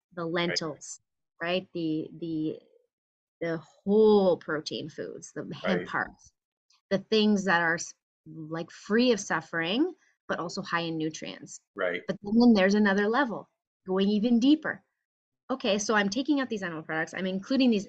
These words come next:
Speaker 1: other products, but what are the exact nutritional profiles in those? And if I combine them, do I get my complete protein? And the answer is, of course.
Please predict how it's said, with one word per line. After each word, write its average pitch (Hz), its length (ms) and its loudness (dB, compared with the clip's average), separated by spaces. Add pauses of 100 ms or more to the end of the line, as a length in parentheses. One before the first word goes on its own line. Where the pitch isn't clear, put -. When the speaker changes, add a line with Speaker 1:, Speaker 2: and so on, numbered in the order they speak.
(140)
Speaker 1:
other 180 180 -2
products, 156 420 -6
but 196 220 -2 (180)
what 220 360 0
are 403 100 4
the 311 80 2
exact 220 300 0
nutritional 202 380 -4
profiles 170 420 -4
in 175 100 -4
those? 202 320 -4 (320)
And 208 80 0
if 208 120 0
I - 80 2
combine 254 420 4
them, 180 320 -4
do 196 120 0
I 185 60 4
get 190 220 -2
my 180 100 -2
complete 160 360 -8
protein? 180 460 -6
And 226 120 -8
the 294 80 -2
answer 330 160 -4
is, 359 100 -6
of 415 140 -2
course. 539 440 4